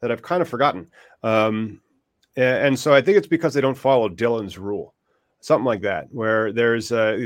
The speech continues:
the, in other place where they follow the home rule, like, the, the communities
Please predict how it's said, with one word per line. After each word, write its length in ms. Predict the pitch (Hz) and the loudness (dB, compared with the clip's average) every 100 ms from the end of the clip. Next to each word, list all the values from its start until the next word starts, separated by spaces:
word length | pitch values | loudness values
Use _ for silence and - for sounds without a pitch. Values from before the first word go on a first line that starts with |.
| 104 | -4
the, 300 | 117 113 110 101 - - _ - | -2 -2 -6 -18 -20 -20 _ -6
in 220 | 143 139 | -4 0
other 280 | 160 196 139 | 2 4 2
place 420 | - 123 117 - | 0 0 -2 -4
where 60 | 127 | -4
they 100 | 113 | -2
follow 480 | - 143 139 131 | 0 2 4 2
the 100 | 113 | 2
home 320 | 107 151 135 120 | 0 2 0 2
rule, 280 | 147 120 | 4 4
like, 180 | 110 104 | 2 0
the, 160 | 113 110 | -2 -4
the 240 | 101 104 - - | -6 -10 -16 -6
communities 560 | 156 185 123 95 87 | 0 2 2 0 -8